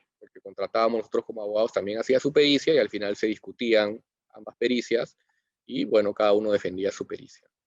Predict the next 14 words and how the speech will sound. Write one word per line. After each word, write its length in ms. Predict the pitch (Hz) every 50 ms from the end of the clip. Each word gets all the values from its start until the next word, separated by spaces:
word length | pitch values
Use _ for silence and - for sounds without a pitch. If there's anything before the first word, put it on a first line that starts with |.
| _ _ -
Ahora, 520 | 110 123 156 175 180 160 147 151 208 269 - _ _ _ _ _ _ _ _ _ _ _ _ _ _ _
el 100 | - 110
fiscal 360 | - - 113 - - 139 139 131
debe 260 | 147 160 180 175 156
designar, 680 | 139 123 - - - 110 113 117 123 123 123 127 - - _ _ _
eh, 200 | 101 98 95 98
un 140 | 101 107 113
perito 420 | - 110 107 113 113 - - 113
oficial, 880 | 107 101 95 90 _ - - - - 135 135 127 120 113 117 - 320 - _ _ _ _ _ _ _ _ _
¿no? 360 | 101 101 104 120 - - _ _ _ _ _ _ _ _ _ _ _ -
Y 80 | 117
el 100 | 117 117
imputado 720 | 120 117 - - 123 - - 175 170 160 147 139 139 160 -
también 840 | - 120 110 110 110 113 117 147 170 202 220 220 185 143 113 101 95